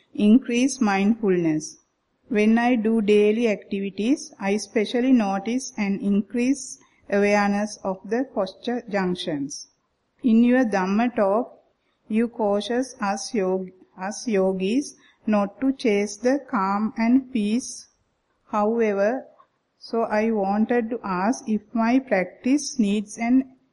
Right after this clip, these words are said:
adjustment. I don't accidentally want to miss the bus or get on the wrong bus. During walk-in med-, my walk-in meditation, I continue to compare the left step against the right step,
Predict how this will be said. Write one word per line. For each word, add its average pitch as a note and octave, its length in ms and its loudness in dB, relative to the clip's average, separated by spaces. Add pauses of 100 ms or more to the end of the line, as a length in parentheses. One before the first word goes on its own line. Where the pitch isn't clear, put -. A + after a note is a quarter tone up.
adjustment. F#3 720 -2 (460)
I G3+ 140 2
don't A3 440 2 (160)
accidentally A3 800 0
want G3 400 -2
to B3 60 -6
miss G3+ 300 -2
the B3 240 -4 (400)
bus F#3+ 460 -2
or G3 300 -4
get F#3 280 -6
on G3 280 -4
the A3+ 140 -2
wrong F#3 380 -2
bus. D#3+ 440 -8 (560)
During A#3 560 4
walk-in G#3 460 2
med-, G3 220 0 (180)
my F#3 320 -4 (600)
walk-in G#3 480 2
meditation, G3 1000 2
I G#3 140 0
continue A3+ 640 0
to C4+ 120 -4
compare G#3 680 0
the D4+ 300 -2
left G3 360 -4
step - 440 -4
against G#3 540 0
the B3 140 2
right G3 340 0
step, - 400 -6